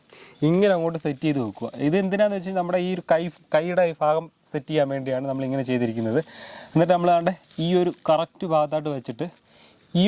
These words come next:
ഒരു ഉ-, ഉ-, ഡ്രസ്സിൻ്റെ ഈ ഒരു കൈയുടെ കുറച്ചും കൂടെ നമ്മൾ ഇച്ചിരി വലുതായിട്ട് നമ്മൾ കട്ട് ചെയ്തെടുക്കണം. നമ്മൾ ദാണ്ടെ ഏകദേശം ഇതാ നമ്മുടെ കൈയെങ്കിൽ നമ്മൾ ഏകദേശം ഇതാണ്ട് ഇവിടം തൊട്ട് ഇങ്ങനെ താഴോട്ട്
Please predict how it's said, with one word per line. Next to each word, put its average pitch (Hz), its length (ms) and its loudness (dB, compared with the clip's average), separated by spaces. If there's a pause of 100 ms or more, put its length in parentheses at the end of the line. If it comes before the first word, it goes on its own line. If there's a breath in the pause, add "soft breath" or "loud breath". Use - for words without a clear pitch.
ഒരു 220 120 2 (200)
ഉ-, 170 200 -2
ഉ-, 165 100 -2 (120)
ഡ്രസ്സിൻ്റെ 175 480 -2
ഈ - 100 -2
ഒരു 196 160 -4
കൈയുടെ 185 400 0 (280)
കുറച്ചും 196 440 -2
കൂടെ 196 160 0 (720 loud breath)
നമ്മൾ 160 220 4
ഇച്ചിരി 175 300 0
വലുതായിട്ട് 185 460 0
നമ്മൾ 170 220 -2
കട്ട് 139 180 -6
ചെയ്തെടുക്കണം. 123 480 -4
നമ്മൾ 147 180 -2
ദാണ്ടെ 143 240 -2
ഏകദേശം 151 340 -2 (140)
ഇതാ 190 200 0
നമ്മുടെ 165 200 -4 (100)
കൈയെങ്കിൽ 147 500 0
നമ്മൾ 151 140 0 (100)
ഏകദേശം 147 300 0
ഇതാണ്ട് 143 240 0
ഇവിടം 151 280 -2
തൊട്ട് 117 220 -8 (640 loud breath)
ഇങ്ങനെ 170 260 4
താഴോട്ട് 160 580 0